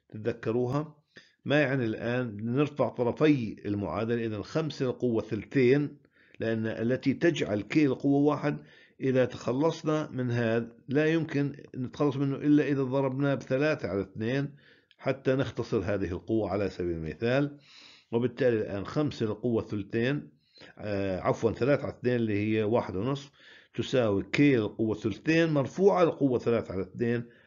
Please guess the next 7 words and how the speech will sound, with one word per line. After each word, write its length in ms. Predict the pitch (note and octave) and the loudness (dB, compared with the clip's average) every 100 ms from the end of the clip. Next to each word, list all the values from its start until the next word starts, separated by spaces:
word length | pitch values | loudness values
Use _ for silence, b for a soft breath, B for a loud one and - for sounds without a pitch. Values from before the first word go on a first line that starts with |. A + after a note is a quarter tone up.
| b | b
حتى 280 | - B2 A#2+ | -2 0 -2
تساوي 340 | G2 - G#2+ | -2 0 2
واحد 200 | G#2 G2 | 2 0
صحيح. 460 | F2+ F#2+ F#2 G2+ G2+ - b b | -4 -4 0 0 0 -4 b b
وبالتالي 560 | F#2+ G2 F#2+ - F#2+ F2+ | -4 -2 -2 -2 -2 0
الإجابة 400 | B1+ E2+ G#2+ F#2+ | -2 -2 0 0
النهائية 840 | F2+ E2+ F2+ F2+ G#2+ A#2 B2+ - | -2 -4 -4 -4 -2 0 -2 -6